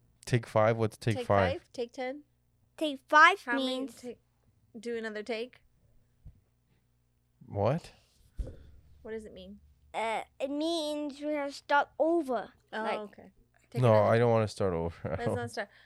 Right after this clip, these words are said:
Speaker 2: Let's just go from the top 'cause Mom has to go to sleep soon 'cause she's tired and I have to go work out in the morning.
Speaker 3: Okay, that's okay.
Speaker 1: Okay, we're gonna do impressions. We're gonna do. We did this on the last one.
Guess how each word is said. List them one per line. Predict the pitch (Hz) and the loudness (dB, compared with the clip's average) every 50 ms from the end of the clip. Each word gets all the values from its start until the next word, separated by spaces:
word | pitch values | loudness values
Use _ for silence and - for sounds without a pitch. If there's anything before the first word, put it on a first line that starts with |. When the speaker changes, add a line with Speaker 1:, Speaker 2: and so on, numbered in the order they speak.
| _ _ | _ _
Speaker 2:
Let's | - 254 285 277 | -2 -2 -2 -2
just | - 330 302 - - - - 262 _ _ _ _ _ _ _ - | -2 -10 -10 -12 -14 -16 -20 -20 _ _ _ _ _ _ _ -2
go | 269 285 | 0 0
from | 285 302 320 302 | 0 -2 -6 -10
the | 285 | -10
top | - 285 247 - - | -8 -8 -8 -8 -8
'cause | - 247 233 | -12 -12 -8
Mom | 240 240 240 254 262 | -8 -8 -8 -8 -10
has | 247 240 | -12 -12
to | - 262 | -10 -6
go | 240 240 | -6 -6
to | 233 233 | -6 -6
sleep | 226 - - 220 220 - | -10 -12 -14 -14 -14 -14
soon | - 196 170 175 196 196 _ _ - | -16 -16 -14 -16 -16 -20 _ _ -18
'cause | - 220 | -16 -16
she's | - - - | -16 -16 -16
tired | - - 208 185 175 165 180 196 196 _ _ _ _ _ | -14 -10 -8 -6 -6 -8 -8 -10 -14 _ _ _ _ _
and | 202 202 | -14 -12
I | 202 | -12
have | 196 196 | -12 -12
to | - 190 | -14 -14
go | - | -12
work | 185 180 185 - | -12 -12 -12 -12
out | 190 - - | -14 -16 -16
in | - | -16
the | - - | -18 -20
morning. | - - - 254 | -16 -8 -4 -2
Speaker 3:
Okay, | 277 269 294 277 | -2 0 0 0
that's | 262 269 277 277 - _ - - - - _ _ _ _ _ _ _ _ - - - - - - - - - - - | 0 0 0 -2 -6 _ -20 -20 -20 -20 _ _ _ _ _ _ _ _ -20 -20 -20 -20 -20 -20 -20 -20 -12 -2 2
okay. | 311 339 320 - - 349 320 269 220 - | 2 2 2 2 0 2 2 2 2 0
Speaker 1:
Okay, | 123 120 - - 110 98 | -2 -2 0 2 2 2
we're | 98 104 113 | 2 2 2
gonna | 113 117 117 113 | 2 2 2 2
do | 110 113 117 113 | 2 2 2 2
impressions. | 110 101 - - - 107 101 98 - 98 87 78 - | 2 0 0 6 6 8 8 6 4 -4 -6 -4 -4
We're | 101 | 0
gonna | 104 117 113 117 | 2 4 4 4
do. | 113 110 110 107 | 2 0 -2 0
We | 110 113 | 0 2
did | 117 120 | 4 4
this | 117 123 117 - | 4 4 2 2
on | 117 110 | 2 2
the | 104 | 4
last | 98 107 107 110 113 - - | 6 6 6 4 4 2 2
one. | 120 120 120 | 0 0 0